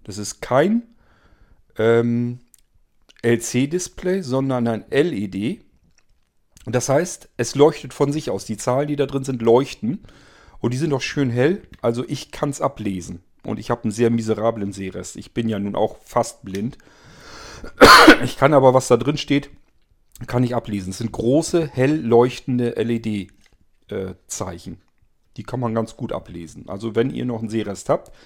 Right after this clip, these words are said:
könnte es gut sein, dass ihr damit noch was anfangen könnt bei diesem Gerät hier. Unter dem Display auf der rechten Seite des Lautsprechers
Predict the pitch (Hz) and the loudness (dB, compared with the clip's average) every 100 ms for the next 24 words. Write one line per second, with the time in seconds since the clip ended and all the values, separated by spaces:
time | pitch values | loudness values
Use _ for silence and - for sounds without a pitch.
0 | - - - - 120 110 - 139 - 113 | -20 -20 -8 -4 -4 -6 -10 -12 -4 0
1 | 110 107 101 - 101 98 101 98 101 98 | 0 -2 -10 -10 -8 -6 -8 -8 -8 -8
2 | 98 - 98 95 101 87 95 90 87 87 | -12 -10 -10 -10 -12 -14 -14 -16 -16 -16
3 | 87 90 - 92 - - - - _ _ | -16 -14 -14 -14 -18 -18 -20 -20 _ _
4 | _ _ _ _ _ 170 220 139 101 - | _ _ _ _ _ -2 0 2 0 -2
5 | - - _ _ - 110 101 92 110 - | -20 -20 _ _ -4 -2 -2 -4 -6 -6
6 | 104 92 92 101 95 98 - 101 98 92 | -8 -8 -8 -8 -8 -10 -12 -8 -8 -8
7 | 85 90 - - _ _ - 95 95 - | -12 -12 -12 -16 _ _ -14 -12 -12 -14
8 | 98 90 156 - | -14 -8 -8 -8